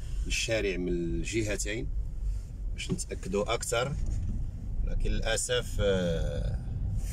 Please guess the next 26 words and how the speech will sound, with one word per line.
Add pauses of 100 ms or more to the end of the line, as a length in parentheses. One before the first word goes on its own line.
(440)
يعني
شبه
شلل، (1160)
ومحلات
كما
كنشوفوا
التجارية (600)
يعني
شبه
فارغة، (960)
آه،
يعني
ماشي
المتعودين
على
هاد
ال-،
بالعكس
كيكون
ازدحام،
كيكون
انتظار،
كيكون
بزاف
ديال
الحوايج